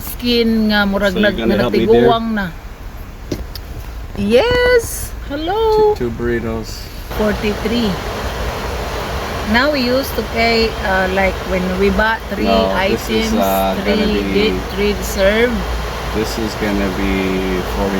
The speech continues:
Speaker 2: fifty dollars.
Speaker 1: Forty? For maybe
Speaker 2: Well,
Speaker 1: like
Speaker 2: well.
Speaker 1: four, forty-nine dollars for the three orders.
Speaker 2: Uh, I don't know if the horchata costs.
Speaker 1: <gasps> Oh yeah, the
Speaker 2: Uh,
Speaker 1: horchata.
Speaker 2: I
Speaker 1: Plus
Speaker 2: brought
Speaker 1: horchata was like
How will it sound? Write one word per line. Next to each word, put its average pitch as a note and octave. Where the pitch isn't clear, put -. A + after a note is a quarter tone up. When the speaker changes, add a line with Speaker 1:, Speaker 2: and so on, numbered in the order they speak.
Speaker 2:
fifty F#2
dollars. -
Speaker 1:
Forty? G3+
For G#3
maybe A3
Speaker 2:
Well, G3
Speaker 1:
like F#3+
Speaker 2:
well. G3+
Speaker 1:
four, F#3+
forty-nine G#3
dollars G3
for G3
the F3+
three G3
orders. F3+
Speaker 2:
Uh, -
I -
don't G3+
know F#3+
if -
the -
horchata F2+
costs. F2+
Speaker 1:
<gasps> -
Oh C4
yeah, D4
the A#3
Speaker 2:
Uh, G3+
Speaker 1:
horchata. A#3
Speaker 2:
I -
Speaker 1:
Plus G#3
Speaker 2:
brought A3+
Speaker 1:
horchata C4+
was A3
like G#3